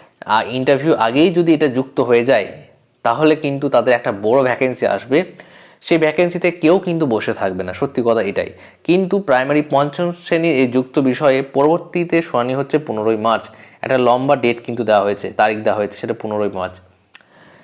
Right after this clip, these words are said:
ঠিক আছে? তাহলে কোনো কেসের, আহ, শুনানি কিন্তু একদিনেই মিটে যায় না। শুনানি হওয়ার পর বেশ দু তিনবার শুনানি হবেই, এটা একটা ট্র্যাডিশনের মতো হয়ে গেছে। শুনানি হবে, তারপরে কিন্তু সেই কেসের সম্ভাবনা রয়েছে মিটার, তার আগে কিন্তু কোনোভাবেই কোনো কেসের সমাপ্তি হয় না।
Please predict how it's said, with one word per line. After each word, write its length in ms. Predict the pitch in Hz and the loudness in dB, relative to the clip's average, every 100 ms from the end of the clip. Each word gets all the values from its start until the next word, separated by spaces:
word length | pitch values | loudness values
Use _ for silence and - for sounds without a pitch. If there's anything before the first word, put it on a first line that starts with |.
| _ _ | _ _
ঠিক 160 | - 147 | 0 2
আছে? 200 | 160 135 | 2 0
তাহলে 260 | 127 135 147 - - | 0 0 0 -6 -8
কোনো 220 | - 170 190 | 0 2 2
কেসের, 480 | 190 185 175 175 170 | 0 0 2 2 2
আহ, 380 | - 120 120 | 0 2 2
শুনানি 380 | 120 - 139 151 | 0 0 0 0
কিন্তু 240 | 156 160 151 | -2 0 2
একদিনেই 400 | 123 127 143 160 | 2 0 0 0
মিটে 280 | 131 135 | 0 0
যায় 220 | 113 98 98 | 2 0 0
না। 200 | 139 - | -4 -6
শুনানি 300 | - 110 120 | -4 -4 0
হওয়ার 200 | 120 120 | 0 2
পর 240 | 127 139 | 2 2
বেশ 240 | 120 135 135 | 2 -2 -2
দু 120 | 117 | -6
তিনবার 340 | 120 120 131 127 - | -4 2 2 2 -4
শুনানি 220 | 113 117 | -4 -4
হবেই, 340 | 110 107 139 196 - | -4 -2 -2 -4 -10
এটা 200 | - 120 | -2 -2
একটা 420 | - 127 117 - - - | 0 2 2 0 -10 -18
ট্র্যাডিশনের 500 | 110 113 117 135 131 | -6 -2 -2 -2 -2
মতো 220 | 123 120 117 | -2 -2 -2
হয়ে 140 | 110 | 0
গেছে। 260 | 110 127 170 - - - - | -2 -4 -10 -10 -20 -20 -6
শুনানি 320 | 139 131 135 | -2 0 2
হবে, 240 | 123 120 | 0 0
তারপরে 480 | 165 110 110 117 110 | 0 2 2 0 -2
কিন্তু 220 | 113 120 | -2 -6
সেই 160 | 135 110 - - | -4 -6 -10 -8
কেসের 240 | 104 - | -6 -6
সম্ভাবনা 520 | 120 107 98 98 117 | -8 -6 -4 -4 -4
রয়েছে 300 | 117 107 110 | -4 -4 -4
মিটার, 280 | 143 98 90 87 | -6 -4 -6 -6
তার 120 | 107 | -4
আগে 140 | 104 104 | -4 -4
কিন্তু 240 | 110 110 | -8 -10
কোনোভাবেই 440 | 127 123 127 127 147 | -6 -4 -2 0 0
কোনো 280 | 131 127 127 | 0 -2 -4
কেসের 260 | 113 107 147 - - - - - | -6 -2 -4 -4 -20 -20 -20 -8
সমাপ্তি 440 | - 113 - 139 | 0 0 0 -2
হয় 260 | 120 101 98 | 2 0 2
না। 200 | 113 | -2